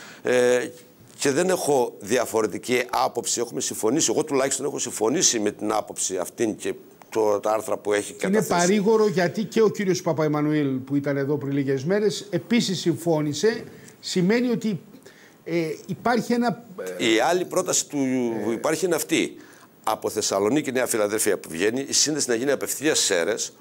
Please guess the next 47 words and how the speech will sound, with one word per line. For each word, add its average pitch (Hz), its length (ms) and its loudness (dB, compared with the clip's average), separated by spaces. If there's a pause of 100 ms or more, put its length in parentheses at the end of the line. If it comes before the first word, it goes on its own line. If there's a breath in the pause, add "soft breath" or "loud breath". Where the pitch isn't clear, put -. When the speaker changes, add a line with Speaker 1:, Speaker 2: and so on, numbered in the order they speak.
Speaker 1:
όχι 123 200 -2
το 151 160 0
βόρειο 120 340 0
τμήμα 110 200 -6
αυτό 104 160 -4
που - 80 -8
υπάρχει 104 360 -4
σήμερα, 87 380 0
για 90 120 0
όσους 90 200 0
μας 87 180 -2
ακούνε 101 300 -2
να 90 140 -2
κα-, 90 200 -2
να 85 140 2
το 82 60 -4
καταλάβουν. 85 580 0 (520 loud breath)
Είναι 135 180 2
στην 127 220 2
ενδιάμεση, 127 500 0
δηλαδή, 110 400 0 (300 loud breath)
ε, 107 100 2 (760)
πολύ 123 240 2
πιο 135 200 0
νότια, 101 480 0
σε - 220 -4
μια 139 180 2
ευθεία, 139 400 2
να 104 100 -4
σας 90 240 -4
πω, 92 240 0 (300 loud breath)
από 107 260 -2
Θεσσαλονίκη. 101 340 -2
Είναι 160 100 0
τα 120 140 0
ίδια 180 280 2
χιλιόμετρα 123 560 0
ακριβώς, 82 420 -2
εκατόν 127 320 -2
πενήντα 151 240 0
πέντε 143 220 -2
χιλιόμετρα 135 420 0
είναι 117 240 0
η 101 80 -8
πρόταση 127 420 -2
που 85 140 -2
έχουνε, 95 340 0